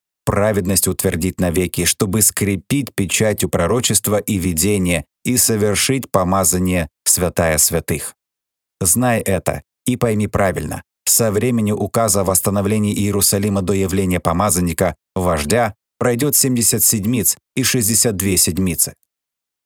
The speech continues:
Город будет вновь построен, и площади и ров восстановлены будут, но это будут времена тяжкие. А по окончании шестидесяти двух седмиц помазанник, покинутый всеми,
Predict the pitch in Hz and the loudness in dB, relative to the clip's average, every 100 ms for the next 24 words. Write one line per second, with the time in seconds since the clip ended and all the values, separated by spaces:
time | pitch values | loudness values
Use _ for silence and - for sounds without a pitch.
0 | - 101 95 131 135 113 104 113 104 87 | -8 -4 0 0 0 0 -2 -2 -2 -2
1 | 104 104 - 92 - 101 90 78 - 117 | -2 -2 0 0 0 0 0 -2 -4 -4
2 | - 110 123 127 127 113 123 107 101 104 | -2 0 0 0 0 0 -2 0 0 0
3 | 98 92 101 98 90 90 90 87 95 80 | 0 0 2 0 0 0 0 0 -2 -4
4 | - _ - 104 110 113 123 - 95 101 | -8 _ -6 -2 0 0 0 0 0 0
5 | 98 92 90 82 80 80 - 82 - - | 0 0 0 0 0 0 0 0 -2 -4
6 | - - _ _ _ _ _ _ - 98 | -8 -12 _ _ _ _ _ _ -2 2
7 | 101 95 98 95 - 107 98 87 101 - | 2 2 0 0 2 0 0 0 0 2
8 | 98 - 98 80 98 - 90 85 98 - | 2 0 -2 -2 0 0 0 0 0 2
9 | - 87 107 98 82 80 - 92 113 107 | 2 2 2 0 -2 -4 -2 -2 0 -2
10 | 90 92 - 113 107 82 | 0 0 2 2 0 -2